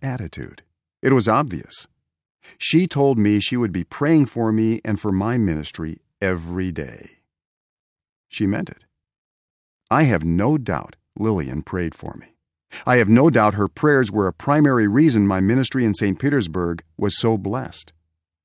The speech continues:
The Apostle Paul knew about the power of prayer in the church. These powerful words were written to the church at Colossae. For this reason also, since the day we heard this,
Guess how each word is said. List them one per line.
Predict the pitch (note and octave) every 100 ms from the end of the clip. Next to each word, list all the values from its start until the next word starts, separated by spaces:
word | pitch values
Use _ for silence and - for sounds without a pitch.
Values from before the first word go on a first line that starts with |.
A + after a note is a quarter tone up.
| _ _ _ _ - -
The | B2+
Apostle | - E3 F#3 D3
Paul | - B2 G#2 G2+
knew | G2+ E3 C#3+
about | F#2 F#2
the | E2+
power | - - B2+ C#3+ C3+ -
of | G2 -
prayer | - E3 C3 D2+ D#2 -
in | G2+
the | G2
church. | - A#2 - - - _ _ _ _ _ _ _ _ _ - -
These | E3 -
powerful | - C3+ D#3+ - C3+
words | A2+ G2+ E2+
were | F#2+ F#2
written | G#2 - A#2
to | A2
the | F#2
church | F2 - D2+ B1+ - - -
at | F#2+
Colossae. | - G#2 G#2 G2+ - G#1 - _ _ _ _ _ _ _ _ _ _ _ -
For | C#3
this | D#3+ F#3+
reason | D#3+ C3 B2
also, | A#2+ D3 - G2 - -
since | - D3
the | - G#2+
day | G#2 E3
we | E3
heard | A#2+ A#2+ C3 G2+
this, | G#2 - -